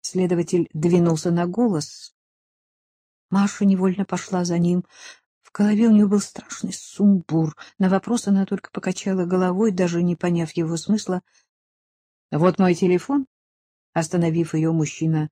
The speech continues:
торопливо нацарапал ряд цифр на листке из блокнота. «Амелькин Николай Петрович, если что, звоните». «Да не расстраивайтесь так. Лучше сразу узнать, чем потом мучиться.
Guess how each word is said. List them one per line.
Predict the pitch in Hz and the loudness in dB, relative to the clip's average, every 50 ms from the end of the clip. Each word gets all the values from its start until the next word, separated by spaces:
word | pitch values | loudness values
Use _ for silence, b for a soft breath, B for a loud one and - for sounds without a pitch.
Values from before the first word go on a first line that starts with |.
| _ _ _ _ _ | _ _ _ _ _
торопливо | - 180 185 175 - - 185 175 165 165 | -2 0 0 0 0 2 2 2 4 2
нацарапал | 160 160 156 - 160 160 156 151 - 151 151 | 2 0 -2 -2 -4 -4 -4 -2 -2 -2 0
ряд | 156 156 165 156 151 - | 0 2 0 0 -2 -4
цифр | - - 170 156 - - 160 | -4 -4 -4 -4 -4 -2 0
на | 156 156 156 | 0 0 2
листке | 156 156 151 - - - 165 156 | 0 0 -2 -4 -6 -4 -2 -2
из | 156 151 | -2 -2
блокнота. | - 165 160 160 - - 240 240 - - - 123 127 - _ _ _ _ _ _ _ _ _ _ _ _ _ _ _ - | -2 -4 -6 -6 -4 -2 -2 -2 -2 -4 -8 -10 -10 -12 _ _ _ _ _ _ _ _ _ _ _ _ _ _ _ 2
«Амелькин | 202 202 202 196 196 202 220 226 233 220 - - 247 247 247 240 - _ _ _ _ _ _ - | 4 6 8 8 8 8 6 4 2 0 -2 0 2 2 2 2 0 _ _ _ _ _ _ 2
Николай | 185 196 175 196 185 190 190 180 | 2 4 4 4 4 4 4 4
Петрович, | 180 170 - 165 160 151 143 131 - - - - _ _ _ _ _ _ | 2 0 0 0 -2 -2 -2 -4 -8 -14 -20 -20 _ _ _ _ _ _
если | 156 175 160 - 175 | -2 -2 0 0 -2
что, | 160 - - 180 170 | -2 -2 -2 -2 0
звоните». | 156 160 160 156 147 135 123 - - - 143 131 _ _ _ _ _ _ _ _ _ _ _ _ _ _ _ _ _ | 0 0 0 2 0 0 -2 -6 -10 -16 -20 -20 _ _ _ _ _ _ _ _ _ _ _ _ _ _ _ _ _
«Да | 330 349 330 | -2 0 0
не | 320 311 | 0 0
расстраивайтесь | 285 269 220 - - 185 180 156 139 135 127 120 - - - - | 0 0 -2 -4 -4 -4 -2 -2 -2 -4 -6 -8 -10 -12 -18 -16
так. | - 139 117 - _ - - _ _ _ _ _ _ - | -16 -16 -16 -16 _ -20 -20 _ _ _ _ _ _ 2
Лучше | 202 233 214 - 226 214 | 2 2 4 4 2 0
сразу | - - 208 208 233 233 - 185 | 2 2 2 2 2 2 2 2
узнать, | 175 165 151 156 175 170 156 123 - - - - - _ _ _ _ _ _ _ _ | 2 2 2 0 0 0 0 -4 -6 -10 -16 -20 -20 _ _ _ _ _ _ _ _
чем | - - 196 185 185 | -4 0 0 0 0
потом | 180 - 185 175 | 0 0 0 0
мучиться. | 170 165 147 127 - - - - - - - - - | 2 0 0 -2 -4 -8 -16 -18 -20 -20 -20 -20 -20